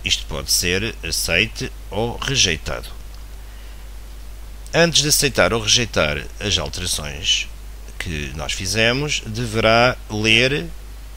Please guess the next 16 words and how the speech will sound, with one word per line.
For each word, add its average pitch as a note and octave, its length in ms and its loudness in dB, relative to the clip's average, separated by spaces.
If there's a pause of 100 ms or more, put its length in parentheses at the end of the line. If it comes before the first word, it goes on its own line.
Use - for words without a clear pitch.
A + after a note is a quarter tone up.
(180)
eh, G2 880 0 (160)
e A2 300 0 (560)
verificar G2 720 4 (200)
em G2+ 120 -4
que F2 240 2
é F#2 60 2
que - 160 -8
consistiu G2 460 2
essa E2+ 200 2
alteração G#2 500 0
e G2+ 140 0
o A#2 60 -2
porquê, B2 500 2
no E2 100 -8
sentido A2 560 -2
de B2 340 2